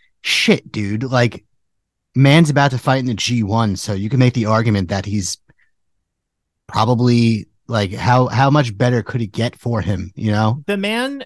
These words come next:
Speaker 2: as a direct result of A E W, got to wrestle his all-time idol, Jun Akiyama, in a one-on-one. Like, and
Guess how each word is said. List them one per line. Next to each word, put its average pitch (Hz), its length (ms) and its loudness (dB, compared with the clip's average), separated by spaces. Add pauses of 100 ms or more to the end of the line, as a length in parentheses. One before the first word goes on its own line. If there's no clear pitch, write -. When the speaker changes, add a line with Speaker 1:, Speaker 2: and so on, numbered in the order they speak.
Speaker 2:
as 175 180 -4
a 175 60 -8
direct 156 340 -8
result 131 640 -8
of 120 240 -8
A 120 80 -8
E 131 200 -6
W, 107 560 -10 (340)
got 143 280 -4
to 190 140 -8
wrestle 127 680 -6
his 120 260 -10 (160)
all-time 143 760 -6
idol, 117 500 -6
Jun 117 320 -10
Akiyama, 107 640 -10 (1040)
in 123 100 -8
a 113 80 -6
one-on-one. 95 600 -12 (1160)
Like, 113 380 -8 (800)
and 127 240 -12